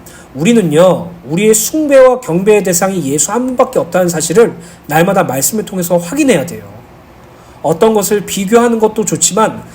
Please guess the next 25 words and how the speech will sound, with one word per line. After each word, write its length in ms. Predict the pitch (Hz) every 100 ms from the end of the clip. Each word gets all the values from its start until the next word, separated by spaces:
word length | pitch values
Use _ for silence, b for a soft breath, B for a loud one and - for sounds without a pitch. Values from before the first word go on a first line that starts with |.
| B B -
예수 420 | 170 226 - 254
그리스도의 480 | - 240 240 247 233
우월성을 840 | 135 147 208 247 254 - 254 254
날마다 460 | 226 180 196 196 196
말씀을 400 | 170 156 - 190
통해서 300 | 190 175 170
확인할 440 | 170 269 247 135
때 280 | - 180 170 B B B
우리는 240 | 160 202
우리 380 | 202 139 175 220
안에 260 | 208 196 202
있는 280 | 175 180 175
썩어 340 | - 269 269
있는 220 | 226 185
것들, 280 | 131 - 117 -
우리 220 | 131 165 190
안에 180 | 180 180
잘못된 520 | - 170 185 208 185
관념들을 640 | 160 160 151 180 214 - B B -
너무나도 420 | 156 208 220 220
쉽고 360 | - 262 -
간단하게 640 | 247 175 180 190 180 180 196
버릴 200 | 165 175
수 120 | -
있겠죠. 340 | 170 170 -